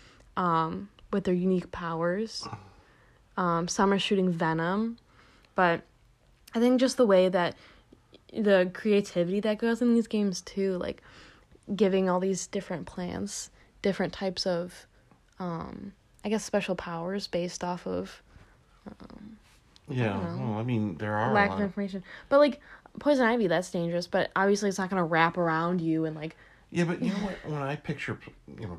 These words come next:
Speaker 2: dangerous plants, you know, you,
Speaker 1: Yeah.
Speaker 2: you always talk about, like, like the Venus flytrap, but you make
Speaker 1: Yeah.
Speaker 2: it ten times bigger,
Speaker 1: Right,
Speaker 2: so,
Speaker 1: right, right.
Speaker 2: you know,
Speaker 1: Have you
Speaker 2: you
Speaker 1: ever seen, um, Little House of Horrors? The
Speaker 2: Yeah,
Speaker 1: Feed
Speaker 2: right.
Speaker 1: Me
Speaker 2: Yeah,
Speaker 1: Seymour? <laughs>
Speaker 2: exactly.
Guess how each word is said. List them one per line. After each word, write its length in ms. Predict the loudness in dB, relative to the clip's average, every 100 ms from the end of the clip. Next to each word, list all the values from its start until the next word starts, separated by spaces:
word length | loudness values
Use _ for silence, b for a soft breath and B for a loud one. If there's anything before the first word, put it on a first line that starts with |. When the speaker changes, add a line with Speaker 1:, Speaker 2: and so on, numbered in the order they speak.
| -8
Speaker 2:
dangerous 440 | -6 -4 -4 -6 -8
plants, 360 | -6 -8 -8
you 80 | -8
know, 60 | -6
you, 160 | -4
Speaker 1:
Yeah. 280 | -4 -2 -4 -2
Speaker 2:
you 80 |
always 200 | -4 -4
talk 160 | -6 -6
about, 180 | -6 -8
like, 120 | -12 B B B B
like 160 | -2 0
the 80 | 0
Venus 320 | 2 2 0
flytrap, 540 | -2 -2 -2 -4 -8 -6
but 140 | -6
you 60 | -2
make 200 | -2 -2
Speaker 1:
Yeah. 60 |
Speaker 2:
it 60 | -6 b b b _
ten 260 | -2 -2 0
times 440 | -4 -4 -4 -6
bigger, 200 | 2 6
Speaker 1:
Right, 320 | 8 10 10
Speaker 2:
so, 60 | 8
Speaker 1:
right, 160 | 6 4
right. 300 | 2 0 B B
Speaker 2:
you 80 | 0
know, 60 |
Speaker 1:
Have 80 | 4
you 60 | 6
Speaker 2:
you 40 |
Speaker 1:
ever 40 | 4
seen, 280 | 2 2 4
um, 200 | 2 2
Little 200 | 0 0
House 220 | -4 -4
of 100 | -8
Horrors? 720 | -4 -2 0 -2 -4 -8 -8
The 360 | -8 -6 -8 -12 0
Speaker 2:
Yeah, 180 | 2 4
Speaker 1:
Feed 100 | 6
Speaker 2:
right. 60 | 6
Speaker 1:
Me 60 | 6
Speaker 2:
Yeah, 60 |
Speaker 1:
Seymour? 420 | 4 6 8 10
<laughs> 40 | 10
Speaker 2:
exactly. 220 | 12